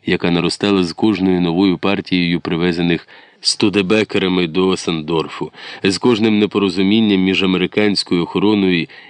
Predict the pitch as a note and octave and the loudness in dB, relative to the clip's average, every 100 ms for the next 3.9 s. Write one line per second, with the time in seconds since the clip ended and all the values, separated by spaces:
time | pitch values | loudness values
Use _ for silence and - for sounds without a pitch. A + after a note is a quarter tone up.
0 | - F2+ F#2+ E2+ F#2 F2+ F2+ - G#2+ D#2 | -6 -2 -2 0 0 2 0 0 0 -2
1 | C#2+ - - - F2+ - A#2 G2+ G#2+ F#2+ | -6 -12 -20 -6 -4 2 2 2 0 0
2 | B2 A#2 A2+ - A2 G2 G2 F#2+ F2 G2+ | -2 -2 -4 0 0 2 2 2 2 0
3 | G#2 G2 - F2 - F2+ - A2 D#2+ | 0 -4 -4 -4 -2 -4 0 0 0